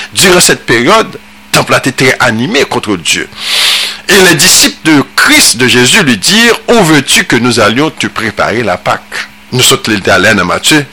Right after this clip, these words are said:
aller chez un tel. Dans verset quatorze,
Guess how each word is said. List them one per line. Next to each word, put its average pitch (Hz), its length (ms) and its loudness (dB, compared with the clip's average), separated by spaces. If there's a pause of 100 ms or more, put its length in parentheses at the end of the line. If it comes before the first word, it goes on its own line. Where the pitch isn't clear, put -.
(180)
aller 117 180 2
chez - 260 0
un 123 80 -2
tel. - 260 -4 (680)
Dans 170 80 4
verset 233 280 2
quatorze, 165 680 0